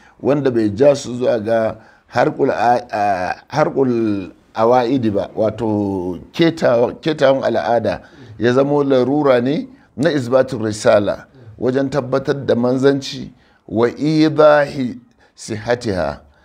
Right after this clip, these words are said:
da kuma bayyana ingancin ta fi qulubil murs-, mursali ilaihim, a cikin zukatan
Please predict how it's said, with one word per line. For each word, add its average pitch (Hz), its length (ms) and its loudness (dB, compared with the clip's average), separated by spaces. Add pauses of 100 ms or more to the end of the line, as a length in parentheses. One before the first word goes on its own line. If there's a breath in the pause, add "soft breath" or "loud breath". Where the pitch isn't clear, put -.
(240 soft breath)
da 110 120 0
kuma 143 280 0
bayyana 135 840 2
ingancin 147 600 0
ta 120 100 -6
fi 143 240 -4
qulubil 131 440 -2
murs-, 107 280 -2 (240)
mursali 123 560 0
ilaihim, 107 540 -4 (360 soft breath)
a 104 120 -2
cikin 143 260 -2
zukatan 135 480 2